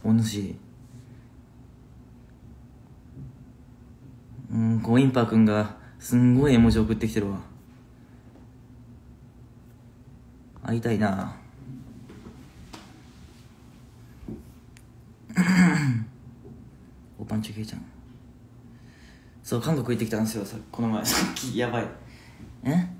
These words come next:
イカの塩辛、イカのお造り、イカリング、イカ飯、イカの塩焼き。これ何？正解は。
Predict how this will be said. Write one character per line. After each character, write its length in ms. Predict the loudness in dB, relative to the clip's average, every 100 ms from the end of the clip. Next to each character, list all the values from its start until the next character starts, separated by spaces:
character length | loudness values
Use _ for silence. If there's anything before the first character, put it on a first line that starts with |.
| -18 -20 -12
イ 80 | -6
カ 140 | 0
の 160 | 2 2 0
塩 140 | -2
辛、 400 | -2 -2 0 -2 -4
イ 100 | -4
カ 120 | 0
の 200 | 2 2
お 60 | 0
造 280 | -4 -8
り、 160 | -6 -6
イ 60 | -6
カ 180 | -6
リ 140 | -2 -2
ン 100 | -2
グ、 260 | -6 -8 -8
イ 100 | -10
カ 140 | -4
飯、 360 | -4 -4 -6 -10 -8
イ 80 | -10
カ 160 | -6
の 80 | -8 -6 -10
塩 140 | -10 -8
焼 140 | -10
き。 200 | -12 -14 -14 -18 -20 -20 -20 -20 -20 -20 -20 -20 -20 -20 -20 -18 -16 -18 -20 -20 -20 -20 -20 -20 -20 -20
こ 80 | -14
れ 80 |
何？ 260 | -10 -8 -8
正 180 | -8 -10
解 180 | -10 -8
は。 260 | -8 -10